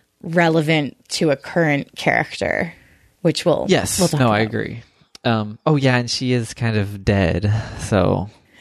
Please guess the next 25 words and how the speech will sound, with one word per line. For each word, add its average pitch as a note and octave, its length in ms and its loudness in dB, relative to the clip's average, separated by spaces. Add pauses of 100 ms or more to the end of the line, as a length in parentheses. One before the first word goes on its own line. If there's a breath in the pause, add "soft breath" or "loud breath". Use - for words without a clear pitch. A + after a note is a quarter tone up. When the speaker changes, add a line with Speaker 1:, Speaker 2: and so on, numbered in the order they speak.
(100)
Speaker 1:
<laughs> - 440 -4
Speaker 2:
she - 180 -4
was G2+ 140 0
just - 180 -2
there G#2+ 140 4
Speaker 1:
True. G2 80 -4
Speaker 2:
for G#2 60 0
a F#2 60 -2
minute. G2 520 -2
Speaker 1:
So F#3+ 60 -2
she - 180 -2
was, A#3+ 160 2
like, A#3 140 2
a A3 60 0
one E3 360 0
episode, C#3 800 -2
yeah. C#3 140 -2 (760)
Speaker 2:
She - 200 -8
just D3 220 -2
had B2 300 0
the A2 80 -4
presence B2 520 -2
of G2+ 140 -2
an G2 220 2
ongoing F#2 840 -2